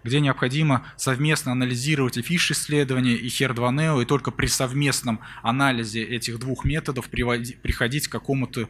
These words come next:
результату позитивного или негативного значения. Как было раньше просто, да, фиш соотношение больше двух позитив, фиш соотношение меньше двух негатив. Все, сейчас это также уже отсутствует, поэтому это также приводит к определенной сложности в определении хер два Neo.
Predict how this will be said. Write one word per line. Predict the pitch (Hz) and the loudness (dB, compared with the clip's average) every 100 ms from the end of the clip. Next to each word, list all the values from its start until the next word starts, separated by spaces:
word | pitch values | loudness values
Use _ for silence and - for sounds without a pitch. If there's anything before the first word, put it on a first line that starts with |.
| - - 117 | -8 -12 -6
результату | 113 127 135 113 | -2 0 0 0
позитивного | 123 127 123 113 165 160 135 123 | -2 -4 -4 -4 -2 -2 0 -2
или | - 127 135 127 - - | -4 -4 -2 -4 -4 -10
негативного | 120 117 117 123 120 110 | -4 -2 -2 -2 0 -2
значения. | 107 120 - 104 95 | -2 -4 -2 -4 0
Как | 180 175 | 0 0
было | 165 151 | 0 0
раньше | 147 - 139 | 0 0 -2
просто, | 143 117 - 101 | -4 -4 -6 -4
да, | 120 135 - - | -2 -2 -4 -12
фиш | - 160 - - | -4 2 4 2
соотношение | 131 131 131 - 131 | -4 -6 -4 -2 -4
больше | 110 135 113 113 | -2 -4 -4 -6
двух | 139 208 - | -2 -2 -2
позитив, | 135 123 113 107 101 - | -2 -2 -2 -4 -10 -6
фиш | 180 165 | 0 0
соотношение | - 123 123 - 139 117 | 0 -2 0 2 2 0
меньше | 131 120 - | 0 0 0
двух | 123 175 - | -2 -4 -2
негатив. | 135 117 107 98 - - - - | -4 -2 -4 -6 -14 -16 -16 -4
Все, | - 123 | -2 0
сейчас | - - 147 - | -2 0 0 0
это | 117 117 | -4 -2
также | 135 120 117 | 0 -2 -4
уже | 107 117 | -4 -4
отсутствует, | 113 - 117 - 98 87 | -4 -6 -8 -6 -8 -6
поэтому | 107 123 123 123 120 - - - | -2 0 0 -2 -2 -4 -12 -14
это | 110 139 | -10 -4
также | - 143 113 | 0 0 0
приводит | - 113 120 - | -4 -2 -2 -4
к | |
определенной | 110 117 110 117 117 | -4 -2 0 2 2
сложности | - 131 117 107 - | 2 0 0 0 -4
в | |
определении | - 101 107 107 104 | -8 -6 -4 -2 -2
хер | - 101 | -4 -6
два | 104 | -2
Neo. | 104 92 | 0 -2